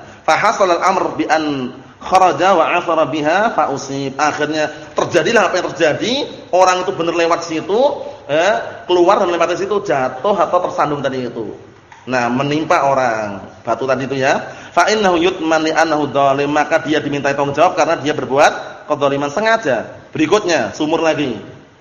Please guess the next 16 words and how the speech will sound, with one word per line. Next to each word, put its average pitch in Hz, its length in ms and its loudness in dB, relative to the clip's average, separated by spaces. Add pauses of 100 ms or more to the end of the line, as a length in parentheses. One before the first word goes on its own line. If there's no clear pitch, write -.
(1000)
Rajulun 190 400 4
akhar 214 800 2
hafara 208 400 4
bi'ran 214 320 0
fi 196 160 0
wasit 202 320 0
tariq 170 400 0
ini. 120 160 -8 (800)
Ada 202 240 6
orang 226 160 2
lain 208 240 2 (720)
gali 196 240 2
sumur 226 320 2
di 220 80 0
tengah 208 160 2
jalan. 156 320 4